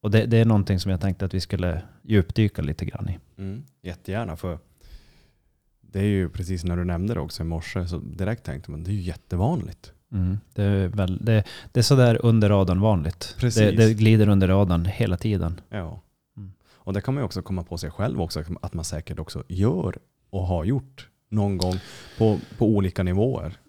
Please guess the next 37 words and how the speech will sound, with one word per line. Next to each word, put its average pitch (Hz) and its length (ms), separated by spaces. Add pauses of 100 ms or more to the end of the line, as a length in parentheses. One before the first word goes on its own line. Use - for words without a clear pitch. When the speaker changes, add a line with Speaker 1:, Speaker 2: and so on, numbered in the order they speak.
(180)
Speaker 1:
Ja, 127 680
det 131 240
enklaste 127 540
är 104 80
väl 98 140
egentligen, 95 1000
eh, 95 380 (100)
som 101 240
jag 95 120
spontant 101 680
kommer 90 260
på, 87 280
det 95 140
är 87 560
det - 200
här 92 100
vardagliga, 90 960
att - 460 (680)
om 101 280 (180)
någon 110 500
gör 90 340
mig 85 320
irriterad, 90 760
då 95 160
ut-, 101 360
uttrycker 95 600
jag 87 80
min 90 220
irritation 95 840
till 78 200
dem, 82 180
och 98 120
så 92 120
ska - 160
de 90 140
bara 80 200
förstå 95 640